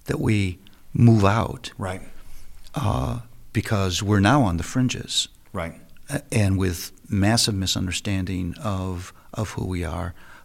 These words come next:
Speaker 1: But we have glorious things to say to people
Speaker 2: Mm-hmm.
Speaker 1: that, that address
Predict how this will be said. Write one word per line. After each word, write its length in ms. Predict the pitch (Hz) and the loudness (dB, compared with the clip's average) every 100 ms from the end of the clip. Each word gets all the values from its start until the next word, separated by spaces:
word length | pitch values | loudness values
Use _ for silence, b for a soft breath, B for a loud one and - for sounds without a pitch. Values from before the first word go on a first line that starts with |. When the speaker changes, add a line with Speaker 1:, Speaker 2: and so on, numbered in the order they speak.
| - | -4
Speaker 1:
But 200 | - - | -2 -2
we 300 | 120 127 135 | 0 2 2
have 560 | 101 110 95 92 92 - B B B - | -2 -2 -2 -4 -8 -12 B B B -6
glorious 640 | - 117 117 135 107 98 - | 0 2 4 2 0 0 0
things 460 | 104 92 92 104 B B | 0 0 0 -2 B B
to 100 | - | -2
say 260 | - - 123 | 0 0 0
to 80 | - | -4
people 360 | - - - | -8 -10 -8
Speaker 2:
Mm-hmm. 260 | 107 87 92 - B B - | -6 -6 -8 -10 B B -4
Speaker 1:
that, 260 | - - - | -2 -2 -8
that 380 | - 107 101 - b b b b b b b - | 0 2 2 -2 b b b b b b b -6
address 380 | 180 - 127 123 | 0 2 4 2